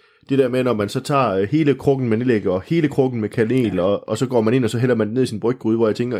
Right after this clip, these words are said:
Speaker 1: jamen, måske skulle man bare have taget den, og så skulle man have båret den igennem bryggeriet, og så båret den tilbage igen.
Speaker 2: Ja,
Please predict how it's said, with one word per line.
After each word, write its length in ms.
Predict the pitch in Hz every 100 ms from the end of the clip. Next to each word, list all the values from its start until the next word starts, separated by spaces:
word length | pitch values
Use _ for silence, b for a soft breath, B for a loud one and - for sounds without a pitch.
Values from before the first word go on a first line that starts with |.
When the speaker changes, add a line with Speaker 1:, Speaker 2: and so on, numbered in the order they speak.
| -
Speaker 1:
jamen, 120 | 113
måske 220 | 113 156
skulle 140 | 143 127
man 60 |
bare 100 | 131
have 100 | 131
taget 160 | 135 143
den, 80 | 143
og 40 |
så 60 | 120
skulle 120 | 135
man 100 | 131
have 80 | 117
båret 180 | 117 113
den 80 | 120
igennem 280 | 117 185 147
bryggeriet, 440 | 110 107 120 123
og 60 | 98
så 100 | -
båret 200 | 120 107
den 80 | 110
tilbage 280 | - 120 151
igen. 280 | 117 95 107 b
Speaker 2:
Ja, 100 | -